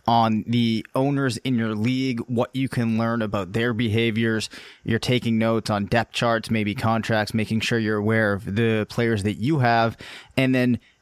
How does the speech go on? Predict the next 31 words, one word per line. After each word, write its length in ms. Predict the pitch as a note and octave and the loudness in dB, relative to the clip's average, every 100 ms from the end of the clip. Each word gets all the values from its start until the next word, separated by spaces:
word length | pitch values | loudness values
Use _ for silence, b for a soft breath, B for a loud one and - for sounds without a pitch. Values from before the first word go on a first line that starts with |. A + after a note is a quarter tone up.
| - | -2
like 240 | A#2+ A2 | 0 0
you 120 | A#2+ | -2
said, 300 | A2 B2 A#2 - | 0 0 0 -2
looking 380 | - A#2+ B2 A#2 | -2 0 2 0
ahead 260 | G2 A#2 G#2+ | 2 0 2
to 60 | |
maybe 320 | A2 A2 A2+ | 2 2 2
some 180 | G#2+ A2+ | 0 0
things 240 | G2+ A2+ G2 | 0 0 -2
that 60 | |
could 160 | G#2 G2 | -2 0
be 60 | |
happening 340 | G2+ G2 G2 G2 | 0 0 0 -2
in 180 | A2 G#2 | 0 0
season, 440 | - A#2+ G#2 G2 | 0 0 2 0
preparing 540 | G2+ - - A2+ A2+ | -2 -4 -2 0 0
for 140 | G#2 A2+ | -2 -2
that 220 | G#2+ G2+ | -2 0
now, 320 | A#2 B2 A#2+ | 2 2 2
or 60 | A2+ | 0
at 100 | F#2+ | 0
the 60 | A2+ | 0
very 280 | A#2+ A#2+ | 2 2
least 400 | G2+ G2 A2 - | 0 0 0 -2
taking 380 | - A#2+ G#2 F#2+ | -2 0 0 0
notes. 320 | G2 G2 E2+ | 0 -2 -2
I 80 | G2 | -2
think 160 | G2+ A2+ | 0 -2
that's 200 | A#2 - | -2 -4
a 40 | |
big, 260 | G2 A2+ | -4 -4